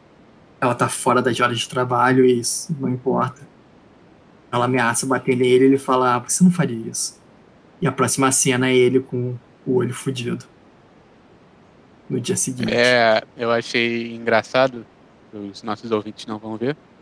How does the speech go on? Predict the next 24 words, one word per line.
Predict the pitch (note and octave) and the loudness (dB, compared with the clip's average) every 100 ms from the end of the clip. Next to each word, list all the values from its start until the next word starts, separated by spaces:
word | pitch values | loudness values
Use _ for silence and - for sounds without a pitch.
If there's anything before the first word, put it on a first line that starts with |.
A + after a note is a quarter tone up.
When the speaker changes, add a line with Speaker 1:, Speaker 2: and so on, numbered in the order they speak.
| _ _ _ _ | _ _ _ _
Speaker 2:
mas | G#2 G#2 A2 G#2+ G#2 G2 - - - _ _ _ _ _ _ _ _ _ _ | -2 0 2 0 -6 -12 -12 -12 -12 _ _ _ _ _ _ _ _ _ _
é, | B2+ A2 G#2+ G#2 G#2+ | 0 2 2 0 -4
o | A2 | -6
fato | - A#2 A2+ A#2+ | 0 2 2 -2
de | A#2 | -12
que | - B2+ A2+ | -12 -8 -6
ele, | A2 A#2 A#2 A2 G#2 _ _ _ _ - _ _ - | -6 -8 -12 -12 -18 _ _ _ _ -20 _ _ -2
ele | B2 B2 | -2 0
não, | A2 | -2
perdão, | - A#2 G#2+ - | -2 -2 -4 -8
o | A2+ | -16
desenho | G2+ A2+ A2 A2+ A2+ | -6 -6 -2 -2 -2
da, | A2+ A2 G#2+ G2+ - - | 0 2 2 -2 -12 -6
da, | A2+ - | -4 -4
como | B2 | -2
é | |
que | A#2+ | -2
é | |
o | |
nome | B2+ | 2
dela? | D#3+ | 2
Brandy, | B2 C3+ E3 A2+ | 4 2 2 -2
né? | G#2+ B2+ F#3 _ - - | -4 -6 -8 _ -12 -4
Speaker 1:
Brandy. | B2 A#2 - | -4 -4 -8